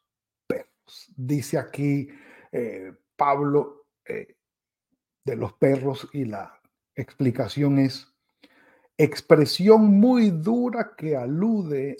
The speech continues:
a gente despreciable". los judíos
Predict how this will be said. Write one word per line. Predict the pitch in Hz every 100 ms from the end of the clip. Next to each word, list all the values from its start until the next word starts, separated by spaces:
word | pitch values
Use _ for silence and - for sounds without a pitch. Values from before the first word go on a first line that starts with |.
| -
a | 123 - -
gente | 165 185 185 - 185 208
despreciable". | 139 147 117 - 123 - 120 87 - - - _ _
los | - 233 240
judíos | 277 233 220 180 120 120 151 -